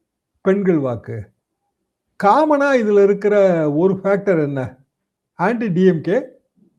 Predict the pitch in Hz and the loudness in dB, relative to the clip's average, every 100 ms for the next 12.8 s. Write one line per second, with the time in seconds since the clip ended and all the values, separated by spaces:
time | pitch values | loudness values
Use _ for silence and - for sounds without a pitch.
0 | _ _ _ _ _ _ _ _ _ 170 | _ _ _ _ _ _ _ _ _ -4
1 | 220 220 240 240 151 202 170 156 123 - | -4 -4 -6 -4 0 0 2 0 -2 -14
2 | _ _ _ _ _ _ _ _ _ 165 | _ _ _ _ _ _ _ _ _ -2
3 | 180 160 139 123 - _ _ _ - 143 | 0 0 -2 -8 -10 _ _ _ -6 0
4 | 190 254 254 240 202 220 208 185 196 175 | 0 0 -2 0 2 2 2 4 4 6
5 | 180 160 - 185 220 - - 175 165 196 | 2 -2 0 2 2 0 -10 -4 6 6
6 | 190 160 160 151 139 120 156 - _ _ | 6 4 2 0 -2 -2 -6 -10 _ _
7 | _ _ _ 160 175 220 220 208 143 220 | _ _ _ -2 0 0 0 0 2 2
8 | 220 220 190 175 160 160 196 151 165 151 | 2 0 2 2 2 2 0 0 0 0
9 | 139 131 120 151 185 180 175 196 185 214 | 0 -2 -6 -6 2 4 4 2 2 2
10 | 185 - _ _ _ _ - 185 226 294 | -2 -10 _ _ _ _ 2 6 6 4
11 | 214 214 202 220 285 277 226 170 165 165 | 2 0 0 2 4 2 -2 -4 -2 -2
12 | 139 143 135 143 131 131 123 147 | 0 0 -2 -4 -6 -8 -10 -12